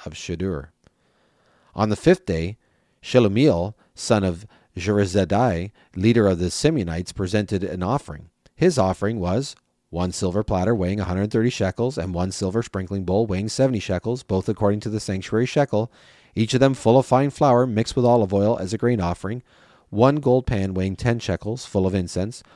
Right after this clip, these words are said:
one young bull, one ram, and one male lamb in its first year for a burnt offering, one male goat for a purification offering, and for the sacrifice of peace offerings, two bulls, five rams, five male goats, and five lambs in their first year.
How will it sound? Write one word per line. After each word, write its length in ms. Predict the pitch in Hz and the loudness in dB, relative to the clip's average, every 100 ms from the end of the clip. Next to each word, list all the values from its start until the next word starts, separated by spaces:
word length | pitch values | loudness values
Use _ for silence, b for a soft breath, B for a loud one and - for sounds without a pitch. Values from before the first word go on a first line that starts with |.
| b | b
one 220 | 92 120 | 4 4
young 260 | 135 127 127 | 6 2 2
bull, 300 | 104 95 110 | 0 2 2
one 260 | 98 107 107 | 0 0 0
ram, 320 | 98 101 120 | 0 0 -2
and 140 | 90 | -2
one 200 | 95 110 | 0 0
male 220 | 110 113 | 2 2
lamb 240 | 101 101 107 | 2 0 -2
in 60 | |
its 100 | 117 | -6
first 340 | - 101 - - | -4 -4 -4 -4
year 240 | 87 104 - b b | -4 -6 -10 b b
for 180 | - 92 | -4 0
a 40 | |
burnt 240 | 101 104 | 0 0
offering, 460 | 87 82 - 92 123 _ b b b | 0 -4 -4 -8 -8 _ b b b
one 300 | 98 131 135 | 4 4 4
male 200 | 120 117 | 4 4
goat 300 | 110 107 113 | 4 2 2
for 200 | - 98 | -2 -4
a 40 | |
purification 640 | 92 110 98 - 127 131 98 | -2 -2 -2 -2 -2 -2 -2
offering, 400 | 87 - 98 120 b b b - | -4 -4 -6 -8 b b b -4
and 120 | 127 | 0
for 100 | 139 | 2
the 100 | 135 | 2
sacrifice 600 | 156 156 156 - 123 - | 2 0 -2 0 0 0
of 120 | 101 | -4
peace 240 | 165 156 | -4 0
offerings, 480 | 98 90 107 123 - - | 0 0 -2 -6 -10 -6
two 180 | - 135 | 0 2
bulls, 320 | 110 98 104 | 2 2 0
five 400 | - 113 127 123 | 0 2 2 2
rams, 340 | 95 92 92 | -2 -4 -6
five 300 | - 107 120 | -2 2 2
male 200 | 117 101 | 0 -2
goats, 300 | 101 85 85 | -2 -4 -4
and 200 | - 92 | -8 -8
five 260 | - 104 110 | -2 0 2
lambs 380 | 95 87 87 - | 0 -2 -6 -8
in 120 | 95 | -8
their 120 | 85 | -6
first 340 | - 90 - 76 | -4 -6 -6 -10
year. 240 | 71 | -10